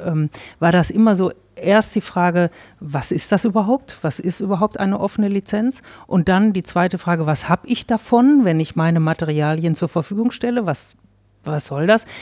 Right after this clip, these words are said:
Ich gebe die sonst immer nur an Bekannte oder an Freunde oder in meiner Institution an Leute weiter. Ähm,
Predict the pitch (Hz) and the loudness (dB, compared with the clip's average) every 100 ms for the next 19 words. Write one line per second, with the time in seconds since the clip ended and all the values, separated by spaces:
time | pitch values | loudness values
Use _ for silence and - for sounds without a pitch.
0 | - 190 - 190 180 185 160 185 190 - | -6 -6 0 0 2 2 4 2 2 0
1 | 180 170 180 - 165 160 160 - 156 226 | 0 2 2 2 0 0 0 0 0 2
2 | 254 208 160 147 - - 180 233 226 160 | 0 0 -2 -4 -6 -4 0 2 2 0
3 | 151 180 190 165 165 - 165 - 156 147 | -2 0 0 2 0 -2 -2 -4 -6 -8
4 | - 170 233 240 220 208 208 214 202 185 | -6 -2 0 0 -2 -2 -2 -4 -4 -2
5 | 196 208 233 240 - - - - - 185 | -2 -2 -4 -4 -10 -20 -20 -16 -2 2
6 | 185 185 185 180 | 2 2 2 -2